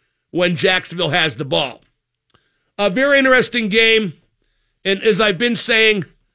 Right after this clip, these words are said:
since I went on the air yesterday,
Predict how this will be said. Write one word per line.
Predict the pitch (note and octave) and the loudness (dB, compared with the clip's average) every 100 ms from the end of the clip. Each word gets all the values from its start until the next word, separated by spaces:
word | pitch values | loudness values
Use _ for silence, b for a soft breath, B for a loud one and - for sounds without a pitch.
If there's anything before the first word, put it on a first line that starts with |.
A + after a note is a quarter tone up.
| _ _ _ _ | _ _ _ _
since | - G#3+ G3+ - | 0 0 0 -2
I | G#3+ | 0
went | G#3 A3 | 2 2
on | G#3+ | 2
the | G3+ G3 | 2 2
air | |
yesterday, | F#3 G#3+ A3 A3+ G3 F3+ E3+ | 4 2 0 0 2 2 0